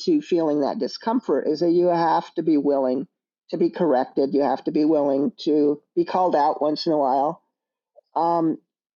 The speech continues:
and, you know, the same that's true of learning any new thing. You're gonna make mistakes. Everybody does.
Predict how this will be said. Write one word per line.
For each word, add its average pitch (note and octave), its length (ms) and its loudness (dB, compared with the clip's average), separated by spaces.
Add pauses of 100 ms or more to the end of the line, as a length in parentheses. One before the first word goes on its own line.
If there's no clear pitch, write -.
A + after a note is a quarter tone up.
(320)
and, F#3+ 440 2
you G#3+ 120 0
know, F#3 120 2
the F#3+ 80 -2
same A#3+ 260 0
that's A3 180 0
true G#3+ 280 0
of D#3+ 140 0
learning D#3+ 560 0
any D3+ 240 0
new B2+ 200 0
thing. D3 580 -2 (200)
You're F3 120 -6
gonna F#3 160 0
make E3 220 0
mistakes. - 680 -4 (100)
Everybody D3 460 0
does. A#2+ 500 -2